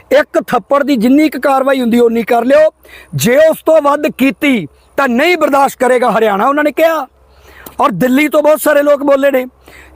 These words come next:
ਹਿੰਦੂ ਤੇ ਸ਼ਹਿਰੀ ਪਰਿਵਾਰਾਂ ਦੇ ਵਿੱਚੋਂ ਬਹੁਤ ਸਾਰੇ ਲੋਕ ਥੱਪੜ ਮਾਰਨ ਵਾਲੀ ਕੁਲਵਿੰਦਰ ਕੌਰ ਦੇ ਹੱਕ 'ਚ ਬੋਲੇ ਨੇ।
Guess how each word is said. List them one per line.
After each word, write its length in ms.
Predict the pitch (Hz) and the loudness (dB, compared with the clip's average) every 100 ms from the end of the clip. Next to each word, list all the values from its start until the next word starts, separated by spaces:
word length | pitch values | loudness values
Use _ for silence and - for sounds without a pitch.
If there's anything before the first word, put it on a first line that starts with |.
| - | -2
ਹਿੰਦੂ 540 | 240 240 226 311 339 339 | 2 2 2 2 2 0
ਤੇ 200 | 339 311 | 0 -2
ਸ਼ਹਿਰੀ 500 | - - 302 359 349 | -2 -2 0 0 -2
ਪਰਿਵਾਰਾਂ 500 | 330 277 269 277 277 | 0 0 0 0 0
ਦੇ 120 | 269 | 0
ਵਿੱਚੋਂ 440 | 226 - 247 269 | -2 -2 0 0
ਬਹੁਤ 400 | 262 151 285 339 - | 0 0 2 0 0
ਸਾਰੇ 220 | 302 294 | 0 2
ਲੋਕ 380 | 247 226 226 254 285 311 _ - - - - | 2 2 0 0 0 0 _ -20 -20 -12 -6
ਥੱਪੜ 360 | 233 - 311 | -4 -2 0
ਮਾਰਨ 320 | 302 277 269 | 0 -2 0
ਵਾਲੀ 220 | 285 294 302 | 0 -2 -2
ਕੁਲਵਿੰਦਰ 460 | 285 285 294 330 | -2 0 0 0
ਕੌਰ 220 | 294 320 | 0 0
ਦੇ 100 | 302 | 2
ਹੱਕ 220 | 285 240 - | 0 -2 -2
'ਚ 80 | |
ਬੋਲੇ 260 | 233 247 262 | 0 0 2
ਨੇ। 120 | 285 | 0